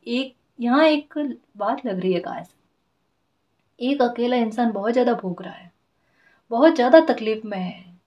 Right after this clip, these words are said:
और सबके सामने ना हंसता मुस्कुराता हुआ चेहरा भी दिखाना पड़ता है। कोई आपकी तकलीफ को समझने की कोशिश नहीं कर रहा, कोई आपकी इच्छाओं को समझने की कोशिश नहीं कर रहा, किसी को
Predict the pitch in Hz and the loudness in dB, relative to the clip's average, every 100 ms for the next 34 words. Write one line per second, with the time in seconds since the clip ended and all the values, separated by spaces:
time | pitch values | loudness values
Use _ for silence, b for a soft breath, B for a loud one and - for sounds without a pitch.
0 | - 240 247 - 294 - 330 320 - 240 | -6 -6 -4 0 0 4 6 6 6 4
1 | 233 240 254 185 - 247 233 226 - 226 | 6 6 6 0 -2 2 2 2 -2 2
2 | 226 240 247 247 196 190 214 220 196 202 | 2 4 0 0 -4 0 0 -2 -6 -8
3 | 196 185 180 - 175 170 _ _ _ _ | -10 -10 -14 -18 -20 -20 _ _ _ _
4 | _ _ _ _ 277 311 285 285 302 233 | _ _ _ _ 2 6 6 4 -2 0
5 | 233 302 320 370 339 269 277 269 262 262 | 6 6 8 6 6 6 8 8 6 0
6 | 240 226 233 226 220 214 190 202 202 247 | -4 -4 -6 -4 -4 -4 -2 -2 2 2
7 | 226 262 - 226 - 233 262 294 311 254 | 2 -4 -6 -4 0 6 6 8 4 6
8 | 254 247 247 247 233 - 226 233 226 226 | 8 6 4 -4 -6 -8 -8 -6 -8 -2
9 | 233 233 247 - 311 320 | -4 -4 -8 0 0 2